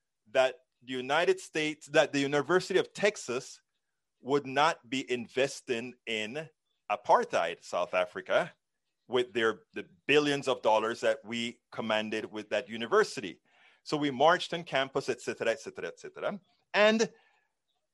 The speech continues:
at that point, I was in a church called Maranatha Christian Center. I never forgot it. I, as an activist, I then went to the, I played the guitar for the church, and we had fun in the church, and we were all God-loving people, all that good stuff,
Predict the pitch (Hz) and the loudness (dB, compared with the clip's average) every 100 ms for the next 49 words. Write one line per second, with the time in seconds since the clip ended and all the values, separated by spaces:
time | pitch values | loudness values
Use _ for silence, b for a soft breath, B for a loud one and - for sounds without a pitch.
0 | _ 147 170 247 - 233 208 160 151 - | _ 2 6 4 4 4 6 4 2 0
1 | - 185 170 - - 160 147 147 - 110 | -2 0 0 -2 -4 2 4 4 2 -4
2 | 113 117 120 117 135 139 139 135 - - | 2 4 4 2 -2 2 2 2 0 -6
3 | 120 - 113 107 - 98 90 90 87 95 | -6 -6 -12 -12 -12 -12 -12 -12 -10 -6
4 | 120 143 131 127 123 113 107 101 95 b | -4 -4 -2 0 2 4 4 4 0 b
5 | b b b b 123 120 131 190 - 190 | b b b b -4 -2 0 0 2 2
6 | 185 151 135 165 143 180 180 147 120 - | 2 0 0 -2 0 -2 0 -2 -2 0
7 | 185 185 - - 185 131 - 160 160 143 | 2 2 -2 -6 -2 -2 4 4 4 -8
8 | 143 - 151 151 147 143 139 147 147 - | -10 -4 -4 -4 -6 -6 -2 -2 -2 -2
9 | 131 143 143 151 156 - 127 139 156 151 | -2 0 -4 -6 -8 -4 -4 -4 -10 -6
10 | 131 143 156 147 101 _ b b _ _ | 2 4 4 0 -10 _ b b _ _
11 | 120 147 151 110 135 147 151 147 160 151 | 6 6 4 2 0 0 -8 -8 -12 -2
12 | 143 147 139 139 135 120 - 139 - 151 | 0 2 4 2 2 -2 0 0 0 -4